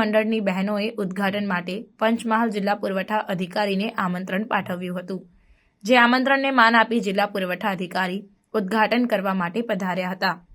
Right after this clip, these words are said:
ત્યારે ગલીબીલી ગામ ખાતે સસ્તા અનાજની દુકાનની શરૂઆત થતા ગ્રામજનોને હવે પોતાના ગામમાં જ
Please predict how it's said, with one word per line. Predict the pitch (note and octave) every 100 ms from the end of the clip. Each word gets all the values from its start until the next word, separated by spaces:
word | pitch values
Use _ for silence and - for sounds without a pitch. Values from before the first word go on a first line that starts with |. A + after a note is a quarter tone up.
| -
ત્યારે | G#3 G3
ગલીબીલી | F#3+ G3 G3+ G3 F#3+
ગામ | G3 F#3+
ખાતે | F#3+ F#3+ F#3+ G#3
સસ્તા | F#3+ F3 G#3
અનાજની | G3 F#3 F#3 F#3+ F#3+
દુકાનની | F3+ F#3+ F#3+ F#3 G3
શરૂઆત | G3+ F#3 F#3 F#3 F#3+
થતા | F#3 A3+ A3+ A#3 _ _ _ _ -
ગ્રામજનોને | A#3 A#3+ C4 A#3+ A#3 B3+ B3+
હવે | A#3 A3
પોતાના | A3 G3 G3 G#3 G#3+
ગામમાં | G3 F3+ F#3 F3+ G3 E3
જ | -